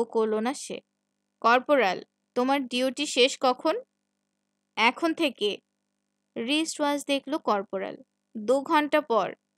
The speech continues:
"ঠিক আছে," সার্জেন্ট জুলমাত বলল। "আমি আশা করব গোটা ব্যাপারটা মিটে না যাওয়া পর্যন্ত তুমি ডিউটিতে থাকবে।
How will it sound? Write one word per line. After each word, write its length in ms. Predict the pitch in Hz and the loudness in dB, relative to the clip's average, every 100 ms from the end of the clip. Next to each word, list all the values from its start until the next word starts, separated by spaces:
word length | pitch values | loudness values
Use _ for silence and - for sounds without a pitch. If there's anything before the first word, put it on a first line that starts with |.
| _ _ _ _ - | _ _ _ _ -4
"ঠিক 200 | 294 302 | 0 4
আছে," 320 | 262 220 - - _ _ _ _ _ - | 2 2 -4 -8 _ _ _ _ _ -4
সার্জেন্ট 440 | 311 294 269 294 262 | 0 2 0 -2 -2
জুলমাত 400 | 240 240 220 220 208 | 0 2 2 -2 -4
বলল। 240 | - - - _ _ _ _ _ | -6 -6 -14 _ _ _ _ _
"আমি 200 | 208 233 254 | -2 0 2
আশা 280 | 247 - 320 | 2 0 -4
করব 300 | 311 311 285 359 | -2 -2 -2 -4
গোটা 340 | 254 226 233 | 0 -2 0
ব্যাপারটা 480 | 226 226 226 262 285 | 0 -2 0 -2 0
মিটে 360 | 269 226 233 269 | 0 -2 -2 -2
না 180 | 247 220 247 | 0 0 0
যাওয়া 240 | 285 285 | 0 0
পর্যন্ত 500 | 285 285 277 262 247 214 - _ _ _ - | -2 -4 -2 -6 -2 -6 -6 _ _ _ -6
তুমি 180 | 277 294 | -2 -2
ডিউটিতে 520 | 233 254 254 262 233 | -2 -2 -2 -2 -2
থাকবে। 380 | 233 214 175 175 | -2 -4 -6 -12